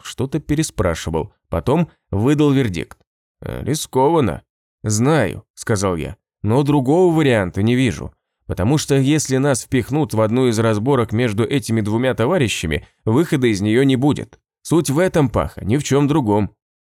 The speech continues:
«Ну да», согласился он. Я подкатил его к окну, раз аккумулятор ещё не работал, и он посмотрел во двор. Видно было, как по грязной детской площадке бегала чёрно-белая кошка, а дети играли в снежки.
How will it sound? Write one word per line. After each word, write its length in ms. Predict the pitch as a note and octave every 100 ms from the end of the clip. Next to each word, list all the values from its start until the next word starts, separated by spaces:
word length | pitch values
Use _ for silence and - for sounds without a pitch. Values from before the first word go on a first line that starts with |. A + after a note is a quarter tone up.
| _
«Ну 460 | E2+ D#2+ D#2+ A2 E3
да», 380 | C#3 A#2+ C3+ - _
согласился 680 | - A2 G2 - F2+ - F2
он. 220 | A#1 - _ _ _ _ _ -
Я 160 | A2
подкатил 540 | B2 B2 C3 A#2 C#3 C3
его 200 | A#2+ A#2+
к 100 | C3
окну, 420 | B2+ E2+ - - _ -
раз 240 | G#2+ G2+
аккумулятор 520 | - A2+ A2+ A2 G#2
ещё 280 | G#2 G2+ A#2
не 140 | G#2+
работал, 500 | G#2+ G2 C#2 - - - _
и 60 | F2
он 160 | G2+
посмотрел 500 | D3 D3 C3+ A#2 A2
во 120 | G#2+ A#2
двор. 320 | - C#2 - _ _ _
Видно 380 | G2+ C3 D3+ C#3+
было, 360 | B2 D3 C3 A#2+
как 260 | A#2 A2+
по 100 | -
грязной 540 | G#2+ A2+ B2+ G2+ G2+ F#2+
детской 380 | G#2 A2+ - G2+
площадке 680 | G2 F#2 - D3+ - A#2+ G#2+ _ _
бегала 320 | B2 D#3+ E3+ D#3+
чёрно-белая 720 | - D3+ C3+ B2 C3 C3 C#3
кошка, 580 | - D#2+ - - D#2+ G2
а 140 | - -
дети 380 | G#2+ D#3+ D#3+ D3
играли 320 | A#2 G#2 A#2
в 60 | -
снежки. 520 | A#2 - - G#1+